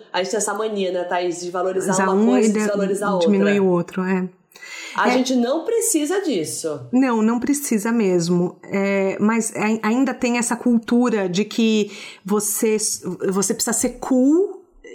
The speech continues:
Speaker 2: pra usar marca nacional, é, ou você te-, tem, tem várias, é, propostas, né? Tem gente que fala que quem usa marca nacional é muito mais legal, é muito mais cool, quem usa marca internacional
Speaker 1: Eu
Speaker 2: é muito
Speaker 1: não
Speaker 2: mais
Speaker 1: acho.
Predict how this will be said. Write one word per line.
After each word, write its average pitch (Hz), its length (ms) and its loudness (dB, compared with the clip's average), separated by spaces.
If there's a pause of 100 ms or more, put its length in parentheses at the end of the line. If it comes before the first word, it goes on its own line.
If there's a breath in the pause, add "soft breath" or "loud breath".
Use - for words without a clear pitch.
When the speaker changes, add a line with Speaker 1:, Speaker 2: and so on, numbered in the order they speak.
(120)
Speaker 2:
pra 220 140 0
usar 226 180 0
marca 226 300 -2
nacional, 208 840 0 (420 loud breath)
é, 196 680 0
ou 220 200 2
você 226 520 -2 (120)
te-, - 160 -6
tem, - 240 -6
tem 370 160 2
várias, 440 460 0
é, 208 680 0
propostas, 196 800 -2
né? 208 140 0
Tem 220 200 0
gente 240 200 -2
que 277 120 -2
fala 214 280 -2
que 220 140 -4
quem 277 240 0
usa 247 220 2
marca 220 300 -2
nacional 208 520 0
é 214 60 0
muito 240 360 2
mais 208 200 0
legal, 202 580 0
é 196 60 0
muito 226 240 2
mais 202 240 0
cool, 233 440 4 (460 loud breath)
quem 240 200 -2
usa 233 200 0
marca 220 320 -2
internacional 220 680 0
Speaker 1:
Eu 202 40 0
Speaker 2:
é - 20 0
muito 214 220 0
Speaker 1:
não 220 80 2
Speaker 2:
mais 202 220 0
Speaker 1:
acho. 202 220 -4